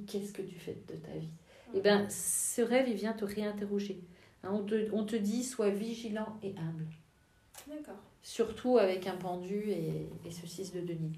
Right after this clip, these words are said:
Speaker 1: Donc c'est un, un rêve de réflexion de toi à toi pour savoir comment tu vas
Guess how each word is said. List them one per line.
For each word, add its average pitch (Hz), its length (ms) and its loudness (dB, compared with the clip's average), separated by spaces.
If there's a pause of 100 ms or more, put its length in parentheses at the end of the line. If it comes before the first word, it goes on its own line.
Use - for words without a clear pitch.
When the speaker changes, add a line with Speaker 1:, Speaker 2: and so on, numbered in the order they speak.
(520)
Speaker 1:
Donc 214 120 -2
c'est 240 180 0
un, 226 220 2
un 202 200 -2
rêve 226 280 0
de 202 80 2
réflexion 226 960 -2
de 196 140 -4
toi 214 260 0
à 214 60 4
toi 202 360 -2 (540)
pour - 160 -8
savoir 220 380 2
comment 220 480 0
tu - 180 -10
vas 208 380 0